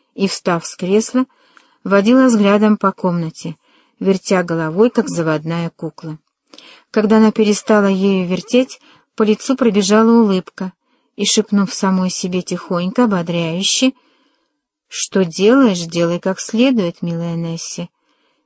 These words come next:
Она повернулась и на цыпочках вышла из кухни.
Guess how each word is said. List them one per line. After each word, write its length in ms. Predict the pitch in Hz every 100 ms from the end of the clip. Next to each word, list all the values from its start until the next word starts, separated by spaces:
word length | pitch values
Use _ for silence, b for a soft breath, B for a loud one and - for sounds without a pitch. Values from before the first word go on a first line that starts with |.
| _
Она 300 | 185 190 180
повернулась 920 | - 175 175 175 190 247 262 247 - _ _ _ _ _ _
и 80 | 214
на 160 | 196 190
цыпочках 600 | - 262 262 - 247 -
вышла 300 | 180 - 185
из 200 | 175 -
кухни. 460 | - 151 - 156